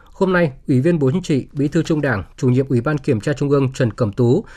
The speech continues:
Phó trưởng Ban Chỉ đạo Trung ương về phòng chống tham nhũng tiêu cực, Trưởng đoàn Kiểm tra số ba của Ban Chỉ đạo Trung ương về phòng chống tham nhũng tiêu cực, chủ trì hội nghị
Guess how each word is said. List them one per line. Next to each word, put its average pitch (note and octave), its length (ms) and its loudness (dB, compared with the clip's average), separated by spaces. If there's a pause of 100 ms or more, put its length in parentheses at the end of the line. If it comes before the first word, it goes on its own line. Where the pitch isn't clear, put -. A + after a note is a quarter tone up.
(120)
Phó C#3+ 200 0
trưởng D#3 200 -2
Ban D3 160 -2
Chỉ B2+ 100 -4
đạo A2+ 140 0
Trung D3 180 -6
ương C#3 200 2
về A#2 200 0
phòng A2+ 260 -6
chống A#2+ 200 -4
tham C#3+ 180 -4
nhũng F3 200 -2
tiêu D3+ 120 0
cực, C3+ 260 0 (240)
Trưởng C#3 160 2
đoàn C#3 180 2
Kiểm B2+ 240 -2
tra A#2 160 -4
số C#3 180 -4
ba C#3+ 320 0
của B2 100 -4
Ban C3+ 160 -2
Chỉ C3 100 -4
đạo G#2+ 120 -2
Trung C#3+ 160 -6
ương C#3+ 180 4 (140)
về B2 160 2
phòng A2+ 300 -6
chống A2+ 180 -4
tham C#3 180 -4
nhũng C#3 160 -2
tiêu E3 120 -2
cực, C3+ 200 2 (360)
chủ D#3+ 140 2
trì D3 160 0
hội C#3 200 0
nghị C#3 240 0